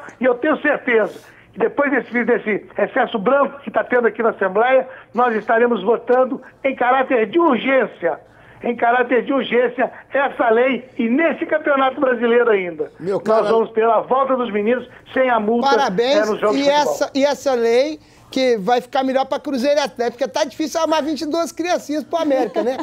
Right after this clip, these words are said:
Speaker 1: <laughs> Coitado você. O Arthur, o Arthur de Londrina leva os meninos todos. Eu pego meus meninos, meninos
Speaker 3: Ah, é?
Speaker 1: todos. Se bem que os meninos estão tudo crescendo, né?
Speaker 3: É isso
Speaker 2: Ô,
Speaker 3: aí.
Speaker 2: ô, ô,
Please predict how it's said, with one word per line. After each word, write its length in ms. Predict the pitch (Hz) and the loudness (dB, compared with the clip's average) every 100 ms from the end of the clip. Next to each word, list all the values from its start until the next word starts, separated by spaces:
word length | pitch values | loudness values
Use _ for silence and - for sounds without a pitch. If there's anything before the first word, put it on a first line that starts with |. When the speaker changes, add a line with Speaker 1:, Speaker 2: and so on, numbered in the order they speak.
| - | -12
Speaker 1:
<laughs> 80 | - | -2
Coitado 600 | 233 233 233 247 247 240 | 2 2 0 0 2 2
você. 360 | 214 - 233 208 - 554 320 | 0 0 2 2 -2 -2 2
O 100 | 233 | 2
Arthur, 580 | 220 - 294 294 254 247 | 2 0 2 4 4 4
o 80 | |
Arthur 340 | 262 214 - 294 | 2 2 0 0
de 80 | 277 | 2
Londrina 300 | 269 262 269 | 2 2 2
leva 240 | 269 277 269 | 2 2 2
os 100 | 254 | 2
meninos 320 | 262 277 208 | 2 0 2
todos. 300 | 254 262 208 247 - 156 | 2 2 -2 -8 -2 0
Eu 120 | - | 2
pego 240 | 330 294 | 0 0
meus 180 | 294 262 | 2 2
meninos, 300 | 277 269 277 | 2 2 4
meninos 220 | 269 269 302 | 4 4 6
Speaker 3:
Ah, 40 | |
é? 100 | 294 269 | 6 4
Speaker 1:
todos. 200 | 277 - | 2 -2
Se 80 | |
bem 120 | 320 330 | -2 0
que 40 | |
os 40 | 302 | 2
meninos 180 | 311 311 | 2 2
estão 120 | 311 311 | 2 2
tudo 80 | |
crescendo, 400 | 320 285 311 320 320 | 2 2 2 0 2
né? 200 | 294 - - - | -2 -6 -18 -6
Speaker 3:
É 220 | - 220 262 | 0 2 4
isso 260 | 220 226 | 2 2
Speaker 2:
Ô, 40 | 214 | 4
Speaker 3:
aí. 120 | 214 | 4
Speaker 2:
ô, 140 | 214 196 | 4 2
ô, 180 | 208 | 2